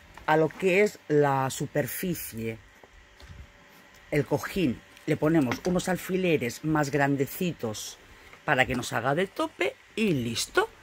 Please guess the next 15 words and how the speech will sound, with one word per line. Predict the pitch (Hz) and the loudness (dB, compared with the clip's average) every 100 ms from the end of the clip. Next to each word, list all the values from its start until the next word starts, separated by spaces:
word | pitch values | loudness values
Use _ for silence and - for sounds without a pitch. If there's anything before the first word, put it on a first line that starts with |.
| - - - | -20 -20 -4
Ya | - 190 | 4 4
tenemos | 226 226 254 277 - | 4 2 4 2 2
nuestro | 226 220 233 240 233 - - 294 381 - | 2 4 4 4 2 -2 -2 -2 -2 -2
caballete | 160 147 160 165 220 214 320 - - - - - - | 2 4 2 2 -2 -2 -6 -8 -18 -20 -20 -10 -4
para | 214 233 - - | -2 -2 -6 -4
ir | 214 190 | 0 0
tejiendo. | - 196 - 202 214 196 196 302 - - - - - - - - | 0 -2 -2 0 2 2 -2 -2 -6 -14 -20 -20 -20 -20 -20 -2
A | 151 151 - | 2 2 0
partir | - 139 - 156 147 | -4 -4 -2 -2 2
de | 175 | 0
aquí, | - - 320 | 0 -2 0
¿veis? | 185 254 - | 2 0 2
Ya | 139 | 0
nos | 127 - | 0 0
ponemos | 156 143 139 | 2 2 0